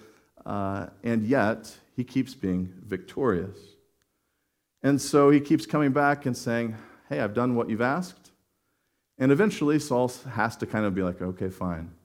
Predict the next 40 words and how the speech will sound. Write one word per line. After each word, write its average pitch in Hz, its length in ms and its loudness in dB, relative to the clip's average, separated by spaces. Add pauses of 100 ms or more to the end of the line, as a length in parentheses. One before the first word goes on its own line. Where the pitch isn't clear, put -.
(540)
And 127 80 2
I 135 40 6
wonder 170 180 4
how 151 100 2
much 151 200 2
Michael 123 320 2
being 117 240 2
really 107 240 4
interested 120 360 -4
in 135 100 0
this 135 340 -6 (220)
contributed 131 540 -4
to 135 100 -4
that, 135 240 -2 (500)
that 107 160 -2
she's 101 200 -10
like, 90 260 -2 (140)
"Hey, 117 180 4
he 107 160 -2
did 117 340 0
what 117 240 0
you 98 180 -2
asked, 156 520 -4
Dad. 90 480 -8 (1400)
When 117 300 0
are 120 140 4
we 113 140 2
getting 113 260 2
married?" 123 460 0 (680)
So 123 220 2
they 131 160 6
actually 127 380 4
do 131 360 4
get 113 200 -2
to 113 100 -6
get 107 240 -2
married 98 400 2
in 90 220 -2
the 85 80 -6
story. 90 680 -2